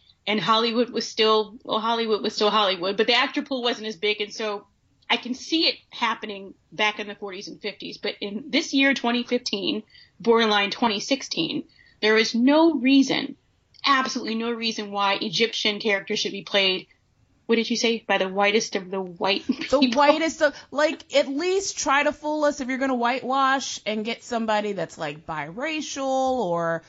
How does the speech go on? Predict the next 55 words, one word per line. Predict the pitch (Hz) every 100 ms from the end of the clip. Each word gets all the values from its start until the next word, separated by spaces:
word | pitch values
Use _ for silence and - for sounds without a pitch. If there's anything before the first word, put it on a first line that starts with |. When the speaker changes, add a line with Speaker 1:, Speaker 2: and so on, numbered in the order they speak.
| - 247
Speaker 1:
Right. | 196
Speaker 2:
like, | 190 185
this | 202 196
Italian | 165 - 269 277 285 285 269 262 262
that | 220 170
looks | 175 170 180
really | 175 165
dark | 160 277 285 285 277
skinned. | - 269 262 254 247 240 247
Speaker 1:
Some | 240 - -
Spain. | 339 320 254 185 190
Speaker 2:
You | 233
Speaker 1:
Some, | 254 349
Speaker 2:
know, | 349 339 330 311
s- | - -
Speaker 1:
um, | 247 247 247 254
yeah. | 294 285 180 - - -
Speaker 2:
so, | - - 254
Speaker 1:
But | - _ _ _ 240
Speaker 2:
but | 294 240 269 -
the, | 226 233 226 226
the, | 233 226
yeah, | 208 214 190 180 170 170 - _ _
no, | - 233 233 226 208 170 147 - -
Speaker 1:
Here's | 220 226 196
Speaker 2:
don't. | 165 -
Speaker 1:
Jamie | 349 330 311
Lannister | 285 302 302 247 214 214 -
playing | 262 269 262
Jamie | 247 247 233
Lannister, | 226 240 240 208
even | 220 214
when | 208
he's | 208 208
not | 196 -
playing | 214 196
Jamie | 180 190 196
Lannister. | 202 190 196
And | 196
I | 196
know | 233 233
that's | 220 214
not | 190
that | 196
man's | 196 190 190
name, | 202 190
and | 190
I'm | 190
sorry, | 202 196 190
I |
can't | 185 208 196
remember. | 190 185
Uh, | 185 185 - 202
Nico-, | 220 - 233 - 277
um, | 214 220 214 196